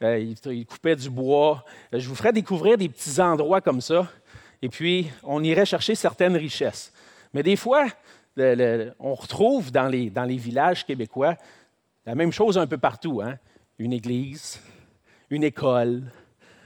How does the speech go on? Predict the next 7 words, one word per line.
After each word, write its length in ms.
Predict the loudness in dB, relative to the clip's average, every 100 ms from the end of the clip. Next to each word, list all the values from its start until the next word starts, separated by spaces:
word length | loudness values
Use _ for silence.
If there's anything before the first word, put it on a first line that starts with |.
| _ -6
un 140 | -4 -2
bureau 320 | 0 0 -4
de 40 |
poste, 680 | _ -2 -2 -4 -14 -18 -20 -20 _ -20 -20 _ 0
euh, 400 | 2 2 0 -4 -10 _ -20 _ -4
une 140 | -2
bibliothèque, 960 | 0 -2 2 2 4 2 0 0 -8